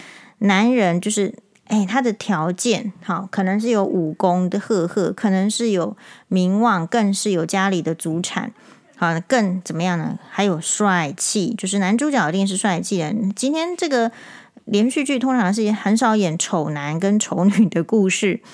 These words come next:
好，那所以，那《倾城绝恋》里面呢，就是说，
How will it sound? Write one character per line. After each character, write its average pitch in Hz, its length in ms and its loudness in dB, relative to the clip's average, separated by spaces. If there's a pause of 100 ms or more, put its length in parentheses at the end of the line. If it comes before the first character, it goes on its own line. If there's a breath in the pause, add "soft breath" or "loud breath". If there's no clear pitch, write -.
(400 loud breath)
好， - 260 0
那 349 140 2
所 381 140 0
以， 277 280 0 (800 loud breath)
那 339 220 2
《倾 240 340 2
城 226 260 2
绝 220 220 2
恋》 254 220 2
里 160 100 0
面 202 180 2
呢， 175 120 2
就 190 100 -2
是 196 160 -2
说， 185 440 0